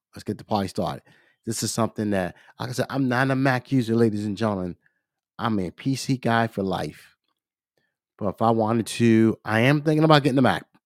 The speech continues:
I'm not gonna lie to you, I am thinking about getting one. Um, with the audio drivers, plug and play, same thing. Boom.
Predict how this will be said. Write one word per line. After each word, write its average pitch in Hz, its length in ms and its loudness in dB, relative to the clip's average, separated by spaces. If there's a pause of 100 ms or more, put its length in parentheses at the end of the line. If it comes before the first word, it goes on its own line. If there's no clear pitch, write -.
(340)
I'm 80 220 -10
not 101 180 -2
gonna 117 140 2
lie 104 200 2
to 92 40 -2
you, 87 80 -4
I 87 40 -4
am 104 160 -4
thinking 117 220 -6
about 110 200 -2
getting 90 220 -6
one. 55 220 -16 (1040)
Um, 80 600 -10 (920)
with 107 180 -2
the 107 140 -4
audio 131 320 4
drivers, 135 640 2 (440)
plug 117 180 0
and 113 120 2
play, 117 200 2
same 107 280 -4
thing. 85 320 -4 (560)
Boom. 82 300 0